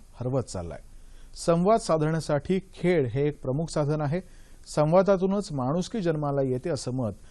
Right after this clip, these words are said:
वस्त्रोद्योग महामंडळाचे अध्यक्ष रविकांत तुपकर यांनी व्यक्त केलंय. आज बुलढाण्यामध्ये क्रीडा विभागाच्या वतीनं आयोजित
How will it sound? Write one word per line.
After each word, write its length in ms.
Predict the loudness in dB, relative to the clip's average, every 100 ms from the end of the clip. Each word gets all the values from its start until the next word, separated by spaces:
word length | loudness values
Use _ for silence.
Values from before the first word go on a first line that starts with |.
| -20 -4
वस्त्रोद्योग 500 | -2 0 0 2 2
महामंडळाचे 600 | 0 -2 -2 -2 -2 -2 -4
अध्यक्ष 320 | -4 -4 -2
रविकांत 640 | -2 -2 -4 -4 -6 -6 -8
तुपकर 320 | -8 -4 -4
यांनी 260 | -2 -4 -6
व्यक्त 220 | -8 -10 -10
केलंय. 200 | -10 -12 -18 -20 -20 -20 -18 -2
आज 260 | 2 2
बुलढाण्यामध्ये 680 | 2 0 2 2 2 0 0
क्रीडा 360 | -2 -2 0 2
विभागाच्या 520 | 2 0 0 -2 -2
वतीनं 300 | -2 -2 -2
आयोजित 300 | -2 -2 -4